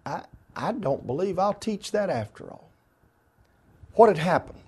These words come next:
Well, I didn't tell him I thought it was a dumb idea. I did. I got him convinced just by asking a couple of questions that it was not a good thing to do. Let, let me just give you some practical wrap up here,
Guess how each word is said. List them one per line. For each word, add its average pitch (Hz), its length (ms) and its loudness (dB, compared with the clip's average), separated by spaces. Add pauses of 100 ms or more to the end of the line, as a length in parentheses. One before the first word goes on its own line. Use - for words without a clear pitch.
(100)
Well, 165 420 6
I 185 140 8
didn't 196 300 4
tell 190 180 8
him 135 140 0
I 139 80 2
thought 135 260 2
it - 80 -6
was 104 140 -6
a 110 60 -6
dumb 123 280 0
idea. 113 420 -2
I 110 120 -4
did. 180 400 -4 (260)
I 226 160 10
got 196 280 10
him 285 240 4
convinced - 720 -8 (1400)
just 156 240 -2
by 131 140 2
asking 180 380 6
a 165 40 -8
couple 175 300 -2
of - 80 -16
questions - 640 -4
that 120 100 -4
it 101 100 -4
was 113 140 -10
not 135 340 4 (600)
a 120 80 -2
good 131 340 2
thing 117 300 -2
to 95 60 -12
do. 104 260 -4 (640)
Let, 254 200 0
let 233 80 2
me 277 80 2
just 214 220 -2
give 151 180 2
you 127 60 0
some 107 240 -6
practical 120 840 -4 (180)
wrap 120 360 2
up 104 180 -2
here, 107 260 -4